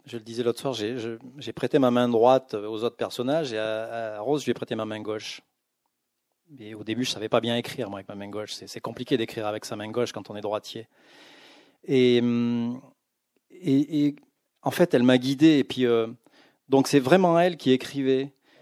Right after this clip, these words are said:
Et, ben, une gamine de quatorze ans qui vient de, de, de, de, de, de son coin paumé, euh, des Landes. Alors, c'est pas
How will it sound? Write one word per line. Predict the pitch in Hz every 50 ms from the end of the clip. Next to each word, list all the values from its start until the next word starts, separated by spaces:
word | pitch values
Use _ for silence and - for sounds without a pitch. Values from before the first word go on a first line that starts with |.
| - - _ -
Et, | 139 127 131 139 139 139 _ _ _ _ _ _ _
ben, | - 131 131 135 131 127 127 127
une | 135 143 143
gamine | 135 135 135 143 143 139 135
de | 127
quatorze | 127 - 127 120 - 131 123 123 117 135
ans | 143 147 143
qui | - - 113
vient | 110 120 123 123
de, | 123 117 110 110 110
de, | 107 113 110 110
de, | 110 113 113 110 110
de, | 110 113 117 117
de, | 117 120 123 123
de | 123 127 120
son | - - 123
coin | 113 - 135 123 120
paumé, | 113 - 127 123 127 135 139 139 135 123
euh, | 110 107 104 104 104 104 107 107 104
des | 104 113 113
Landes. | 131 147 180 180 147 113
Alors, | 101 - - - 98
c'est | - - 117
pas | - - 135 127 110 104